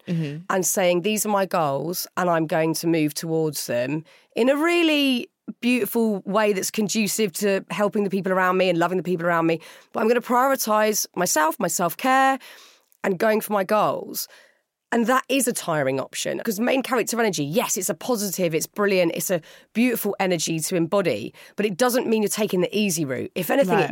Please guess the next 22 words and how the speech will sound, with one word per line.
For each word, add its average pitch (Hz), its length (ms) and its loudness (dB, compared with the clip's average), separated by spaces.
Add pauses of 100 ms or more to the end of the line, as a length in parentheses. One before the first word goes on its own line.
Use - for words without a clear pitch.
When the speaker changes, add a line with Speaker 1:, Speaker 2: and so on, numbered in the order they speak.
Speaker 2:
it, - 40 -14 (120)
it - 40 -6
means 170 220 -2
you're 175 80 -4
taking 165 480 -4 (220)
the 202 100 2
much 220 340 4
harder 147 400 -4
route, 131 240 -6
would - 140 -10
you 151 80 -10
say? - 500 -10
Speaker 1:
Yeah, 170 380 0
it's 185 100 -6
definitely 240 540 -2
the 160 160 -6
harder 180 500 -2
route. 151 400 -4 (680)
And 185 500 0 (340)
I 220 100 0
think 269 300 -4 (220)
people 190 800 -4